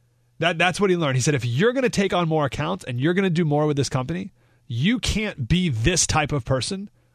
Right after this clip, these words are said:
or else it will all come crumbling down." And that's what J R, uh, Miller said,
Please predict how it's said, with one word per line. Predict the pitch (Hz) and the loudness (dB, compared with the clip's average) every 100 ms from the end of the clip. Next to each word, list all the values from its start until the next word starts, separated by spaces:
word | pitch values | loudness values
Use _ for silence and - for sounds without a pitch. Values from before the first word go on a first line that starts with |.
| - | -8
or | 143 | -2
else | 151 147 | 0 0
it | |
will | 151 147 | -2 -2
all | 139 139 | -2 -2
come | - 139 | -2 -4
crumbling | 139 123 123 117 | -2 -2 -2 -4
down." | 104 - _ - | -6 -8 _ -8
And | 147 | 0
that's | 170 196 | 0 0
what | 143 | 0
J | 175 | 2
R, | 165 151 | 2 -2
uh, | - 139 127 123 120 127 | -2 0 0 -2 -4 -4
Miller | 127 202 170 | 0 2 0
said, | 123 107 | -4 -8